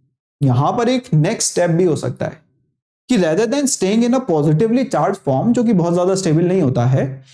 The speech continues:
यहां पर क्या हो जाएगा, एक hydrogen जो है वो निकल जाएगा, है ना, hydrogen जो है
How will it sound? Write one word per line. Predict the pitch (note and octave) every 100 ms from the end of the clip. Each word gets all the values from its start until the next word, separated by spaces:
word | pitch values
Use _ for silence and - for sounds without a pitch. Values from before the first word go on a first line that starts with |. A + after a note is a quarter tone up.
| _ _
यहां | C#3+ D3 A#3
पर | B3 A3
क्या | A3
हो | G3+
जाएगा, | F#3+ E3+ C4 - _ _ _ _ _ -
एक | B3 - -
hydrogen | D3 D#3+ D#3 B3+ C4+ A#3
जो | C#3
है | C3 C#3+ - -
वो | C#3 G#3+
निकल | D#3+ C3 C3
जाएगा, | B2 A#2+ - _ _ _ _ _ _ _ _ _ _ _ _ _ _ _ _ _ _ _ F3+
है |
ना, | G#3+ -
hydrogen | - D3 D3+ D#3+ F#3 A#3 A#3
जो | F#3
है | C#3